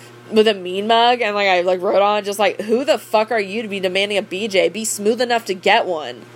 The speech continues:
That's the thing. It's all about how you ask, dudes. Like, be smooth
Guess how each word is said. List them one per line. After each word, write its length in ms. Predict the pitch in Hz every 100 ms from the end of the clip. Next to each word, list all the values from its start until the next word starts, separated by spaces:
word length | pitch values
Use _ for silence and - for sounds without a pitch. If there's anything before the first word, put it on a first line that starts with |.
| - - - - - - - - - -
That's 160 | 370 370
the 100 | 415
thing. 240 | 302 240
It's 100 | 208
all 180 | 220 370
about 180 | - 226
how 240 | 240 269
you 240 | 285 196
ask, 640 | - 185 254 160 - - 180
dudes. 680 | 185 185 202 202 - - - - - - - -
Like, 240 | 247 262
be 120 | 294 -
smooth 280 | - 523